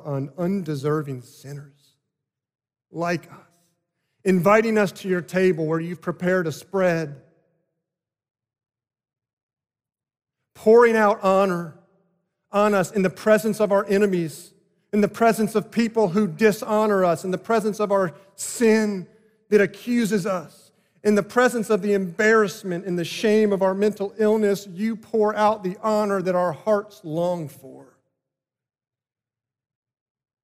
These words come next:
Thank you, Father. We pray that we wouldn't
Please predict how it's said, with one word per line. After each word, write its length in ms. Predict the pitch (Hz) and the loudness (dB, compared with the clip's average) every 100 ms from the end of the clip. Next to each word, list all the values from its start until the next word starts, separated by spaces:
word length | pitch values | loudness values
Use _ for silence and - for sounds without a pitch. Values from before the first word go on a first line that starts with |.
| _ | _
Thank 300 | - 160 143 | -4 -4 -4
you, 80 | 135 | -12
Father. 420 | - 151 160 - _ _ _ _ _ _ _ _ _ _ _ _ _ _ _ _ _ _ _ _ _ _ - | -12 -12 -12 -16 _ _ _ _ _ _ _ _ _ _ _ _ _ _ _ _ _ _ _ _ _ _ -16
We 80 | |
pray 340 | 139 - 180 175 | -14 -4 0 0
that 180 | 147 - | -2 -6
we 120 | 165 | -6
wouldn't 360 | 170 175 160 | 0 0 -2